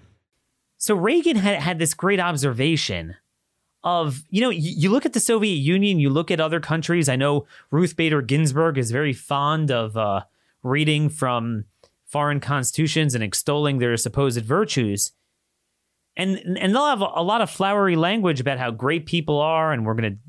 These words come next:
you know, the people are gonna be free, the people are gonna be prosperous, the people are gonna be great.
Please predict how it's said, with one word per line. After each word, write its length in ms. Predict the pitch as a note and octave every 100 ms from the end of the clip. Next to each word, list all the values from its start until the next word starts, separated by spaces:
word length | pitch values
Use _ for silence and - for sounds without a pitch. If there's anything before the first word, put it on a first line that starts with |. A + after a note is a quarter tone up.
| G#3
you 100 | A#2+
know, 200 | G2+ - _ _
the 80 | G#2+
people 320 | D#3+ E3 D3+
are 60 | B2+
gonna 100 | A#2
be 140 | F#2+
free, 380 | - D#3+ F3+ E3+
the 100 | B2+
people 320 | B2+ B2+ A#2
are 40 |
gonna 120 | A2 G2+
be 80 |
prosperous, 840 | F#2 E3+ F3 D3+ - D3+ C#3 - - _ _ _
the 80 | A2+
people 240 | C3+ A#2+
are 100 | A2+
gonna 100 | A2
be 120 | G2
great. 480 | G2 A#2+ C#3+ C3+ -